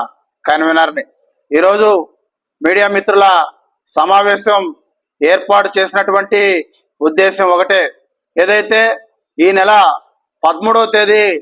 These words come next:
జరిగేటువంటి ఎన్నికల్లో ఏదైతే గిరిజనులను, యానాదులను మోసం చేసినటువంటి వైసీపీ అభ్యర్థులను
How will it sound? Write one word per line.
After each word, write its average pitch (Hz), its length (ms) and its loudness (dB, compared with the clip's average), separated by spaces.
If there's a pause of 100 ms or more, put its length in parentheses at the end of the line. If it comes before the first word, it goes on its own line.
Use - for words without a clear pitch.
(380)
జరిగేటువంటి 214 760 0 (680)
ఎన్నికల్లో 214 680 2 (540)
ఏదైతే 220 400 2 (680)
గిరిజనులను, 220 580 2 (480)
యానాదులను 220 720 2 (560)
మోసం 208 420 0 (100)
చేసినటువంటి 220 600 0 (640)
వైసీపీ 233 580 0 (560)
అభ్యర్థులను 226 720 0